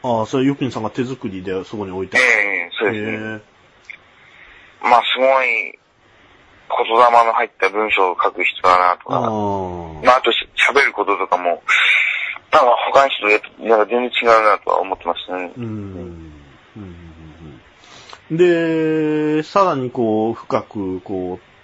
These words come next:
Speaker 1: 今のような感じに、
Speaker 2: うん。
Speaker 1: こう、もう鈴木さんが、それこそ専属ド-、ドライバーみたいな感じにな-、なってるじゃないですか。変な話。
Speaker 2: ああ。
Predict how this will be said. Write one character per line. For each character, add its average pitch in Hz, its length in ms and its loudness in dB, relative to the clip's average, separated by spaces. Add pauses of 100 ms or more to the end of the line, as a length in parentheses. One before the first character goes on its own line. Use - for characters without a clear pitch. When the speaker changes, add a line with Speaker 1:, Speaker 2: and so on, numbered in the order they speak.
(800)
Speaker 1:
今 143 260 2
の 101 140 -4
よ 98 160 -2
う - 20 -8
な 90 100 -10
感 92 260 -8
じ 131 100 -4
に、 185 340 -4 (580)
Speaker 2:
う 110 80 -2
ん。 98 240 -2
Speaker 1:
こ 95 180 -4
う、 101 40 -8
も 110 120 -6
う - 20 -4
鈴 123 260 -6
木 - 80 -18
さ 131 140 -2
ん 120 120 -8
が、 123 300 0
そ - 120 -6
れ 120 60 -2
こ 123 80 -6
そ - 80 -18
専 127 220 -4
属 127 440 0
ド-、 117 280 -4
ド 123 180 0
ラ 120 60 0
イ 127 60 0
バ - 80 -8
ー 160 80 -4
み 139 60 -4
た 135 80 -4
い - 20 -2
な 104 80 -10
感 110 120 -14
じ 143 120 -10
に 117 40 -6
な-、 113 200 -2
な 123 100 -6
っ 117 40 -12
て - 100 -16
る 92 40 -8
じ 82 60 -10
ゃ 82 40 -14
な - 20 -
い - 20 -14
で - 60 -16
す - 60 -20
か。 101 220 0 (140)
変 98 140 -12
な 87 80 -14
話。 85 300 -14
Speaker 2:
あ 98 540 6
あ。 - 20 -16